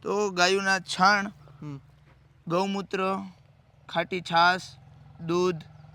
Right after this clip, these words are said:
Speaker 1: તમાકુનો દળ, જીવામૃત અને બીજા કુદરતી બેક્ટેરિયાઓ,
Speaker 2: હમ.
Speaker 1: વીસ પ્રકારના કુદરતી બેક્ટેરિયાઓ આપણે આની અંદર નાખીએ છીએ.
Speaker 2: બેક્ટેરિયા જમીનને ફાયદા કરે એ
Speaker 1: હા,
Speaker 2: છે?
Speaker 1: હા, કુદરતી બેક્ટેરિયા જ બધા આપણે આની અંદર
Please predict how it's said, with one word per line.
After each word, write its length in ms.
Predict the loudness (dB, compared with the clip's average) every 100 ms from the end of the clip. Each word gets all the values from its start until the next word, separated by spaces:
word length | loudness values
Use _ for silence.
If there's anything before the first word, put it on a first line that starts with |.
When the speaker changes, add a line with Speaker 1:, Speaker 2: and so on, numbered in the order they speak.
| -20 -20 -16 -8
Speaker 1:
તમાકુનો 540 | -4 -4 -4 -8 -6
દળ, 340 | -2 0 0 -4 -12 -20 -20 -20 -20 -20 -20 -20 -20 -14
જીવામૃત 600 | -6 0 0 0 -2 -4 -6 -20 -16
અને 120 | -12 -10
બીજા 220 | -6 -6
કુદરતી 460 | -6 -4 -2 -4
બેક્ટેરિયાઓ, 600 | -4 -6 -6 -10 -10 -10 -18 -18
Speaker 2:
હમ. 200 | -12 -12 -12 -8
Speaker 1:
વીસ 200 | -8 -8
પ્રકારના 400 | -10 -6 -4 -4
કુદરતી 500 | -6 -8 -8 -8 -10
બેક્ટેરિયાઓ 680 | -14 -10 -10 -10 -8 -4 -2
આપણે 240 | -4 -4
આની 140 | -6 -6
અંદર 200 | -10 -2
નાખીએ 440 | 2 2 0 -6
છીએ. 180 | -6 -8
Speaker 2:
બેક્ટેરિયા 400 | -8 -8 -6 -6
જમીનને 320 | -6 -6 -8
ફાયદા 300 | -8 -8 -8
કરે 200 | -8 -6
એ 20 |
Speaker 1:
હા, 240 | 0 2 2
Speaker 2:
છે? 140 | 0
Speaker 1:
હા, 300 | 4 6 4
કુદરતી 560 | 0 -6 -4 0 -2 -2
બેક્ટેરિયા 400 | -6 -6 -4 -4
જ 60 |
બધા 300 | -2 -2 0
આપણે 200 | 0 0
આની 160 | -2 -2
અંદર 300 | -4 -4 -4